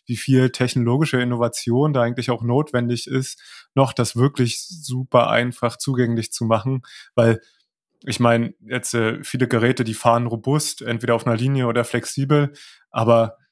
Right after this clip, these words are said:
da ist eigentlich noch ein ganz schönes ungelöstes Problem, ne? Wie so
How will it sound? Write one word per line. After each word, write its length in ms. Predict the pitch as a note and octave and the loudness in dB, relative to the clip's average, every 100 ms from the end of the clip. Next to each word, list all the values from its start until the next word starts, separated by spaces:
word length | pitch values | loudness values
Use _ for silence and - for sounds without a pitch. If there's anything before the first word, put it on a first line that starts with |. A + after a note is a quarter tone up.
| _ _ _ _ _ | _ _ _ _ _
da 160 | G#2 B2 | -4 -2
ist 140 | - | -2
eigentlich 240 | A#2+ A2+ | -4 -4
noch 140 | A#2 A2 | -4 -4
ein 80 | G#2 | 0
ganz 240 | G#2+ C3 | 0 -2
schönes 460 | C3 A#2+ A#2 - - | -4 -2 -2 -4 -2
ungelöstes 600 | C3+ C#3+ A#2+ A2+ A#2+ - | 0 2 2 -2 -6 -6
Problem, 460 | A#2 A2 D3 B2 | -4 0 0 0
ne? 200 | A#2 D3+ | -2 -2
Wie 100 | A2 | -6
so 360 | G#2+ A2+ A2 | -8 -6 -4